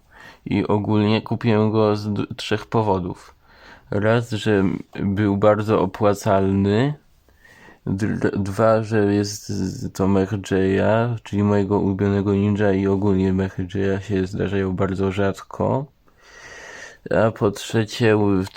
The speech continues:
że jest to mój pierwszy mech z Ninjago w ogóle. Bo wcze-, jedynym moim poprzednim mechem był taki mech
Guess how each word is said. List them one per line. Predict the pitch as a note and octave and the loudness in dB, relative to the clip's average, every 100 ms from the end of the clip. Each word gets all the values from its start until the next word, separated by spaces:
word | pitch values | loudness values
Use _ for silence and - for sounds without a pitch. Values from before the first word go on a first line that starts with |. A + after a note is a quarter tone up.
| - | -4
że | F#2+ A2 G2+ - - | -2 2 0 0 -2
jest | G#2 G2+ - | -2 -2 -4
to | G#2 | -2
mój | G2+ G2+ G2 | 0 0 -2
pierwszy | - G2+ G2 - G2+ G2 | 0 0 0 -4 0 2
mech | G2 G2 - | 2 0 -4
z | F#2 | -6
Ninjago | G2+ G2 F#2+ G2+ F#2+ F#2 | -2 0 0 0 0 0
w | G2 | -2
ogóle. | F#2+ F#2 F#2 - _ _ - - - - - | 0 0 -2 -4 _ _ -20 -20 -20 -12 -6
Bo | - | -4
wcze-, | - - - A#2+ | -4 -2 -2 2
jedynym | A#2+ B2 B2+ A#2+ | 2 4 4 6
moim | A2+ A2+ A#2 A#2 A2+ A2 G#2 - | 4 4 4 4 4 2 0 -2
poprzednim | G#2+ - A2+ A2 G#2+ | -4 0 2 4 4
mechem | A2+ - A#2+ C3 | 4 2 2 4
był | A#2+ A2+ | 4 2
taki | A2 A2 - A2 - - - - - - - - - | -2 -6 -4 -4 -6 -16 -20 -18 -18 -18 -20 -14 -4
mech | G#2 A2 A2+ | 0 2 0